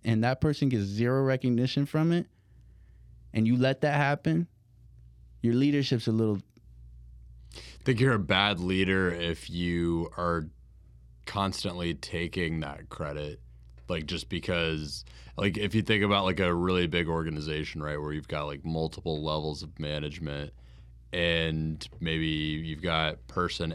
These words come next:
Speaker 2: A that's being per-, managed by person B, who is in turn being managed by person C, and this middleman,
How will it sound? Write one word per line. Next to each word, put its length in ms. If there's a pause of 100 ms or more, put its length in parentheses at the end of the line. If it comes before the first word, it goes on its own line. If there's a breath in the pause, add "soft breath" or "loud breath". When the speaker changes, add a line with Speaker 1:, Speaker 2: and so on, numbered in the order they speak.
(100)
Speaker 2:
A 360
that's 200
being 320
per-, 320
managed 420
by 140
person 560
B, 420 (400 soft breath)
who 160
is 160
in 100
turn 280
being 440
managed 380
by 120
person 420
C, 560 (560 loud breath)
and 160
this 180
middleman, 680